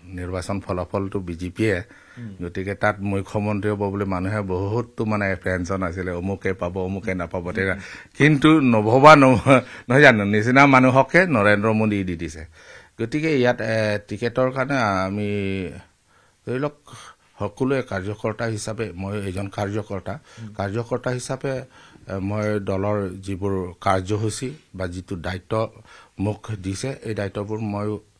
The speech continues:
Speaker 1: পৰাপক্ষত সুচাৰুৰূপে মই, এ, পালন কৰিছোঁ। আৰু বৰ্তমানলৈকে, এ,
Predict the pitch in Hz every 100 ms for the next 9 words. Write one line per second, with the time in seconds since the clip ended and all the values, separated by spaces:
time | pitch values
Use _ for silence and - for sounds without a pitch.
0 | _ _ _ _ - 135 135 127 123 90
1 | 98 104 101 98 104 95 90 82 90 82
2 | 78 92 92 98 95 104 113 147 - _
3 | - - - - 104 104 101 95 92 90
4 | _ _ _ _ - _ _ _ 90 90
5 | - 113 127 123 117 113 113 - _ -
6 | 92